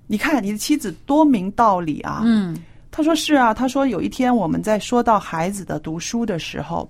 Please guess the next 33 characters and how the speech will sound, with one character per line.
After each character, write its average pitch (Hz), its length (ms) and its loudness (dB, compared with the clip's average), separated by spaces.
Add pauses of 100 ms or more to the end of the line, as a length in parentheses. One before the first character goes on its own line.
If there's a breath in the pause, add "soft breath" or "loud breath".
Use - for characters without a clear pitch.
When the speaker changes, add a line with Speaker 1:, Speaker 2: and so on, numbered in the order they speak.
(440 loud breath)
Speaker 1:
他 269 120 -2
说， 262 320 0 (600 soft breath)
我 190 200 -2
的 196 280 2
老 180 180 4
婆 175 180 -6
就 190 140 -6
跟 190 160 -4
我 180 160 -8
说， - 200 -8
他 208 160 -4
说 240 200 -2
：‘谢 330 200 -2
谢 254 180 2
你 160 320 -4
啊， 165 220 -6
你 180 100 -8
这 269 160 0
么 233 100 4
多 247 160 0
年 190 320 -2
这 226 120 -4
样 185 200 -4
子 156 160 -10
勤 180 280 -6
奋 220 220 0
的 175 120 -8
读 160 200 -8
书， 185 240 -8
孩 185 300 -4
子 226 100 -6
都 240 160 -4
不 254 160 -6